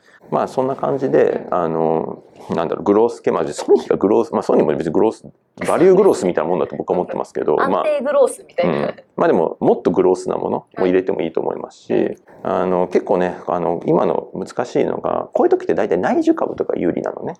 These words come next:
Speaker 1: うんうんうん。
Speaker 2: 関係ないじゃん、戦争、外-、海外の戦争とか。
Speaker 1: そうですね。
Speaker 2: なんだけど、今回に関してはちょっとそれ入れにくいのが、あの、内需株っ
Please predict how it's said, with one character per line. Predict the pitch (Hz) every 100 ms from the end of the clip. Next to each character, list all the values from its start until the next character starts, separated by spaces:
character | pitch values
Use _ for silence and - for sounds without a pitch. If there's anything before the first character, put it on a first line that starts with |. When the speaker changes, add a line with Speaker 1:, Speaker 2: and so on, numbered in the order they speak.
| -
Speaker 1:
う | 220
ん | - -
う |
ん | 180 _ -
う | -
ん。 |
Speaker 2:
関 | 147 170
係 | 214
な | 139
い |
じ | 95
ゃ |
ん、 | -
戦 | -
争、 | - -
外-、 | 80 80
海 | 95 92
外 | -
の | -
戦 | -
争 | - -
と | - 262
か。 |
Speaker 1:
そ |
う | -
で | -
す | _
ね。 | - - _ _ _
Speaker 2:
な | 170
ん | 190
だ | 78
け | -
ど、 | - 82 - -
今 | 262 269
回 | 233 82
に | -
関 | - 90
し | 78
て | -
は | 71
ち | -
ょ |
っ | -
と | -
そ | 67
れ | 78
入 | 123
れ |
に | 135
く | 135 131
い | 92
の | -
が、 | 87 87 - - _ _ _ _ _
あ | - 82
の、 | -
内 | 101 180 311
需 | 247 -
株 | -
っ | -